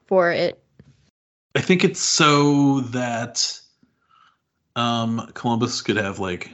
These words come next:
Speaker 2: more matches because, uh, because Rampage is live tomorrow.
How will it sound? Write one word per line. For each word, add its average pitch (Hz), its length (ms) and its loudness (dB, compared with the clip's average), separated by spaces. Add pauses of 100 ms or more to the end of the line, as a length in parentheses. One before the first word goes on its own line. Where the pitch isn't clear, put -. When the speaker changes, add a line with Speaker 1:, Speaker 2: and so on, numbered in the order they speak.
(140)
Speaker 2:
more 98 100 -4
matches 98 560 -4 (920)
because, 107 420 -2
uh, 95 440 -6 (1300)
because - 580 -2 (140)
Rampage 104 680 -4
is 98 360 -4
live 101 420 -2
tomorrow. 175 600 4